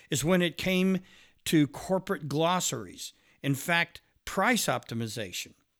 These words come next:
Some of the more earlier forms of A I-driven optimization engines were created to set the most effective pricing.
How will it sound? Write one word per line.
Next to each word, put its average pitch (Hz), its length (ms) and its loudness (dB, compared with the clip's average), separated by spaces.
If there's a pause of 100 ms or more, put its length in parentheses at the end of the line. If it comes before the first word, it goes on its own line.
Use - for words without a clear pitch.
(640)
Some 226 240 4
of 262 60 4
the 208 60 4
more 170 260 4
earlier 175 520 4
forms 143 640 2
of 131 120 -4
A 165 260 0
I-driven 147 500 0
optimization 135 720 0
engines 135 420 -2
were 127 80 -10
created 135 680 -2 (320)
to 160 60 -4
set 214 220 0
the 196 60 0
most 185 260 0
effective 156 440 -4
pricing. 190 520 -4